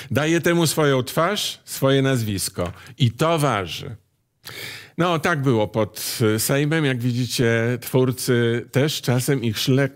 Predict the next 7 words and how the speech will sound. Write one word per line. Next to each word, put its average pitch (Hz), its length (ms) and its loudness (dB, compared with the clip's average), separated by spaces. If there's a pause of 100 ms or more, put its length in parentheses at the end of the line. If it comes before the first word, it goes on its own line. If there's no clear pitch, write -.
szlak 131 340 0
trafia 123 520 0
i 113 160 -4
puszczają 110 560 -2
im 104 180 -4
nerwy. 101 540 0 (680)
Wspieramy. 113 600 0